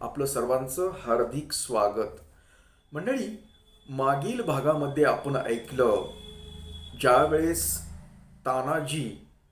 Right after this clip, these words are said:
हं? तानाजी न जी, अ, मनामध्ये त्या बाईविषयी जी घेतलेलं येड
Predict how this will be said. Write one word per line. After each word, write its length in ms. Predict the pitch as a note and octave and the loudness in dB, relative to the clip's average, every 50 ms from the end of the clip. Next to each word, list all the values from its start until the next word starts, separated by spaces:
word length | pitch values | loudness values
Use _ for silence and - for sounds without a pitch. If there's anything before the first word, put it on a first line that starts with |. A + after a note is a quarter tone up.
| _ _ _ _ _ _ - | _ _ _ _ _ _ -14
हं? 100 | G#3 C#4 D4 C#4+ - - _ _ _ _ _ _ _ _ _ _ _ _ _ _ - - | -14 -14 -14 -16 -20 -20 _ _ _ _ _ _ _ _ _ _ _ _ _ _ -14 -12
तानाजी 920 | A#2 A#2+ B2 C3 C3+ C3+ C3 B2 C3 D3 D#3+ E3+ E3+ F3 F3+ - - - _ _ _ _ _ _ _ _ _ _ _ _ _ _ _ _ _ _ _ _ _ _ _ - | -10 -6 -6 -4 -4 -6 -8 -10 -10 -10 -8 -8 -8 -10 -12 -14 -16 -18 _ _ _ _ _ _ _ _ _ _ _ _ _ _ _ _ _ _ _ _ _ _ _ -18
न 500 | D3 C3+ C3+ C#3 - C#3+ D3 D3+ D#3 D#3+ D#3 D3 C3+ | -14 -12 -10 -8 -6 -4 -2 -2 -2 -4 -6 -8 -6
जी, 380 | C3+ D3 C#3 - - - - - _ _ _ - | -4 -4 -4 -4 -8 -12 -18 -20 _ _ _ -8
अ, 40 | A#2 | -6
मनामध्ये 800 | A#2+ A#2+ A#2+ A#2+ A#2+ A#2+ A#2+ B2+ C3 C#3 C#3 C#3 C#3 D#3 D3+ D3 - | -4 -4 -4 -4 -4 -4 -2 -2 -2 -2 -4 -4 -4 -6 -6 -2 0
त्या 100 | D3+ D3+ | 0 2
बाईविषयी 680 | C#3+ B2+ A#2 A#2 B2 C3+ D3 C#3+ - - D#3 D#3 D3 | 4 4 4 4 2 0 -2 -4 -4 -6 -6 -6 -6
जी 100 | C#3+ D#3 | -6 -8
घेतलेलं 500 | C#3+ B2 A2 A2+ A2+ - - C#3 C#3 C#3 | -8 -8 -8 -8 -8 -8 -4 -2 0 0
येड 480 | C#3 B2+ A#2+ A#2+ B2+ C3 C3 B2 B2 | 0 0 0 0 2 2 2 2 0